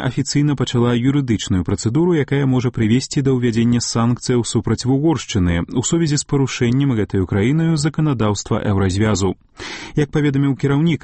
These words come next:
Еўракамісіі Жозе Мануэл Барозу, Вугоршчына не адрэагавала на ранейшыя заўвагі еўрапейскіх органаў,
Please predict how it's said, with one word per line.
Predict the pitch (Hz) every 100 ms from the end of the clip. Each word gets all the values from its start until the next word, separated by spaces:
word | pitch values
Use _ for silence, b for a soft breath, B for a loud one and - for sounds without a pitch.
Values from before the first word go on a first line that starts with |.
| -
Еўракамісіі | 98 92 101 95 123 - 160 156 143
Жозе | - 113 113 101
Мануэл | 90 90 95 98
Барозу, | 98 120 156 147 165
Вугоршчына | - 127 156 123 131 135 - 151 143
не | 131 135
адрэагавала | - 135 143 139 147 156 147 98
на | 92
ранейшыя | 98 104 113 - 120
заўвагі | 117 139 147 123 92
еўрапейскіх | 90 98 104 98 - -
органаў, | 160 160 165 170